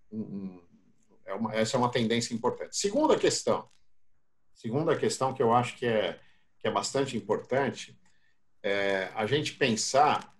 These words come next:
né, que a gente vai ter uma educação à distância mais interativa e menos conteudista no Brasil.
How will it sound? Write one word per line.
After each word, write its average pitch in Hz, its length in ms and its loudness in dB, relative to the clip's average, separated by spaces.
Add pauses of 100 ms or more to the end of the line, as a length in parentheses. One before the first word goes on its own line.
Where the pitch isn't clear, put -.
(120)
né, 95 760 -4 (220)
que - 160 2
a 123 60 6
gente 139 280 -2
vai 123 180 4
ter 131 260 4
uma 127 260 0
educação 117 520 0
à 113 40 2
distância 113 640 -4 (420)
mais 127 340 4
interativa 117 720 2
e 110 60 4
menos 104 320 -2
conteudista 95 720 -4
no 95 60 -14
Brasil. 92 420 -6